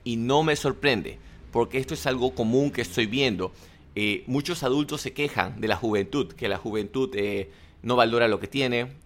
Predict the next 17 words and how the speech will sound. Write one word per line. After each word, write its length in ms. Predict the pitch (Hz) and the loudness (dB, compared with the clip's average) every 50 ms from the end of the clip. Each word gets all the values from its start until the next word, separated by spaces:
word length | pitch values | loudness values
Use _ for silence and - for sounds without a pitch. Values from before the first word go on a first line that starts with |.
| - - | -16 -12
que 100 | - 110 | -10 -8
son 200 | - 120 107 104 | -6 -6 -6 -6
resentidos, 720 | 104 - 101 98 90 - 135 135 107 113 113 120 - - | -6 -6 -6 -6 -4 -2 -4 -2 0 0 -2 -2 -4 -6
que 160 | - - 107 | -10 -6 -6
les 140 | 98 95 - | -6 -4 -6
encanta 360 | 104 101 - 120 123 117 120 | -6 -4 -2 -4 -2 -2 -2
el 80 | 120 110 | -4 -2
comunismo 560 | - 107 101 107 127 135 127 123 123 117 110 | -2 -4 -2 -2 -2 -4 -4 -4 -4 -4 -4
porque 180 | - - - - | -6 -10 -12 -6
quieren 220 | - 110 107 104 | -4 -4 -4 -4
cosas 280 | - 107 - 98 95 95 | -4 -6 -6 -6 -6 -2
gratis. 460 | 107 113 113 110 - 127 135 131 - - - - - - - - - - | 2 2 2 2 2 -2 -6 -6 -8 -18 -20 -20 -20 -20 -20 -18 -10 -10
¿Y 200 | 110 - - 120 | -8 -4 0 2
esto 360 | 131 143 - - - 180 - | 2 2 2 0 -4 -4 -2
por 160 | 139 120 110 | -4 -6 -6
qué 140 | - 127 123 | -4 -8 -8
sucede? 560 | - 120 - - 156 139 107 87 82 - | -8 -8 -4 -2 0 0 0 0 -2 -6